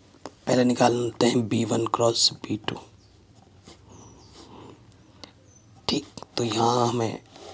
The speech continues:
लिखना होता है आई जे के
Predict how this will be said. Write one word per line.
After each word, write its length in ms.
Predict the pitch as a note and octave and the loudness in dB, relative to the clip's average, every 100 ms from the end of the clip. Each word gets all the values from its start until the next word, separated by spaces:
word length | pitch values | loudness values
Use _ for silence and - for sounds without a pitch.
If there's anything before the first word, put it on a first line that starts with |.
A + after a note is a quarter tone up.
| - - | -14 -4
लिखना 240 | B2 B2 | -2 2
होता 280 | A#2+ A2+ A#2 | 2 4 2
है 100 | - A#2+ | 0 4
आई 240 | B2 C3 - - - _ - - - | 4 4 0 -10 -18 _ -20 -20 -14
जे 280 | G#2+ A2 A#2 A#2 - - | -2 2 2 0 -8 -14
के 120 | - | -10